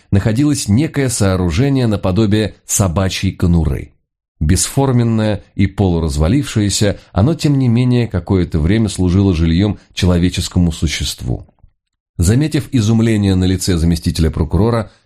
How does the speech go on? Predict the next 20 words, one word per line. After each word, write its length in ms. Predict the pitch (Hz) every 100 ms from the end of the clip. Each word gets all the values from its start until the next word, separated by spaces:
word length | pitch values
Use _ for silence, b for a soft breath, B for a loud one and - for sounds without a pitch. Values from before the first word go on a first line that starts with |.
| B
Мегре 340 | 92 95 117
не 100 | 107
выдержал 440 | 104 127 120 110 107
и 140 | -
сказал: 580 | - 90 78 73 67 - _ _ _ _ _ _
«Такие 320 | - 64 64 69
хибарки 520 | - 73 85 71 73
имеются 640 | 71 76 76 71 - 76
под 200 | 73 76
всеми 320 | - - 90
парижскими 540 | 82 80 76 69 - 73
мостами. 560 | 71 67 - 50 50 - _ _ _ _
Одну 260 | 82 85 113
из 120 | 98
них 180 | 101 -
можете 380 | 92 82 82 87
увидеть 360 | 82 82 73
напротив 440 | 80 73 82 76 69
Дворца 360 | 73 71 - 64
правосудия». 680 | 71 67 - 57 - 50